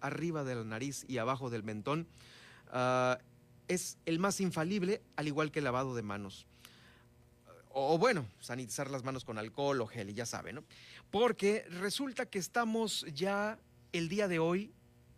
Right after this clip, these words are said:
con este anuncio que hace el Comité Estatal de Seguridad en Salud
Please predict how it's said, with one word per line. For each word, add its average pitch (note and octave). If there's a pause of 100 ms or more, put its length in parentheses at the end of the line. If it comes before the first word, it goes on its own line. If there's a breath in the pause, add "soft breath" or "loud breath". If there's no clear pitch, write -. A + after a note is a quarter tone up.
(580)
con E3+
este G3
anuncio E3
que D#3
hace E3
el C#3+
Comité C#3
Estatal D3
de D3+
Seguridad B2+
en C#3+
Salud C#3